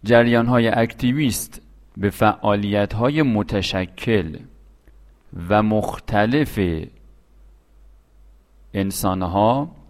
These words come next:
و اعضای جوامع انسانی در عرصه‌های گوناگون اقتصادی،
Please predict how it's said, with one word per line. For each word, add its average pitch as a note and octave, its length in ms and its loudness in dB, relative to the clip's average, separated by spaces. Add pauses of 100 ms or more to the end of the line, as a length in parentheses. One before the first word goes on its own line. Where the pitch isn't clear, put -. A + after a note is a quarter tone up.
(140)
و F#2+ 60 -2
اعضای F#2 600 -2
جوامع E2+ 600 -4
انسانی E2 560 -8
در A2 380 0
عرصه‌های G2+ 1120 -4
گوناگون F#2+ 720 -4
اقتصادی، F2+ 1080 -8